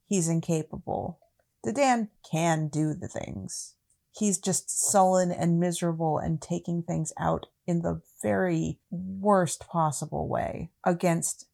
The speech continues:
not only everyone else, but himself. He just doesn't want to be here. He might be actively trying to sabotage the mission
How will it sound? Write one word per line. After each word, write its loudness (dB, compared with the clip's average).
not 8
only 2
everyone 4
else, 2
but -4
himself. 2
He -2
just -4
doesn't -2
want 0
to -6
be 0
here. -4
He 4
might 4
be 0
actively 4
trying 4
to 0
sabotage 4
the -4
mission 2